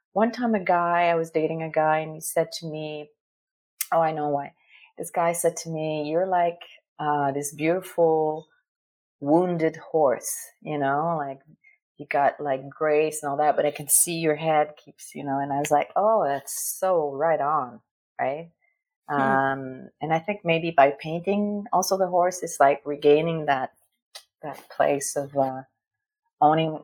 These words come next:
Speaker 1: owning my, my strength. Um, but right now it really isn't,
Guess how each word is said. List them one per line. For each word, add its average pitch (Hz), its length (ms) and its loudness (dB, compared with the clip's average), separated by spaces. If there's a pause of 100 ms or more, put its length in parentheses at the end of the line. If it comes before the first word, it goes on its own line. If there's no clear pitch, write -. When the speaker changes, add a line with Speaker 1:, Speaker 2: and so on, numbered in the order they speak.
(120)
Speaker 1:
owning 156 360 2
my, 135 420 0 (600)
my 139 120 -4
strength. 156 520 0 (720)
Um, 143 520 -6
but 156 220 6
right 214 280 0
now 269 280 2
it - 100 -4
really 208 300 2
isn't, 202 360 -2